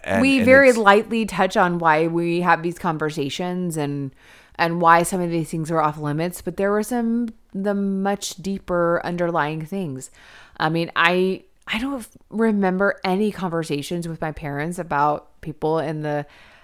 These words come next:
Speaker 2: L G B T, L G B T Q community at all. Um,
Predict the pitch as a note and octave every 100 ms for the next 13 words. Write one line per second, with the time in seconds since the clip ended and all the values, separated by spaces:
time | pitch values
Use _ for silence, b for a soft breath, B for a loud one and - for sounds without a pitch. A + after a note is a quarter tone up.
0 | - E3 D#3+ E3 D#3 E3 E3 D#3+ D3+ D3+
1 | D3+ D#3+ - D#3 D#3 D3+ D#3+ C#3 - D#3
2 | D3 E3+ D3+ D3 D3 D#3+ F#3+ F#3+ - -
3 | C3+ C3+ C#3 E3+ A3+ A#3+ B B B -
4 | E3+ D#3 D#3 D#3